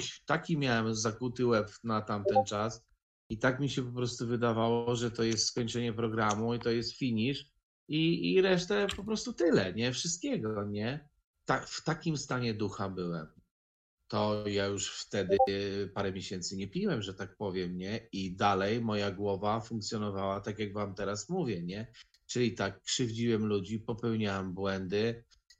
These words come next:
E, rzekłbym nawet tak, że w, w sposób bardzo świadomy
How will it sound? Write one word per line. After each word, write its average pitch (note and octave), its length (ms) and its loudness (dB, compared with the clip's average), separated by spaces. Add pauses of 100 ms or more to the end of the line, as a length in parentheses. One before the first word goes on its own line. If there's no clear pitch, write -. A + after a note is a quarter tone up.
E, G2 380 2
rzekłbym B2+ 400 4
nawet C3+ 340 0
tak, A3+ 240 -2
że A2+ 340 2
w, G#2+ 120 -6 (1700)
w - 80 0
sposób C#3+ 540 -2
bardzo C3+ 360 0
świadomy B2 1000 -2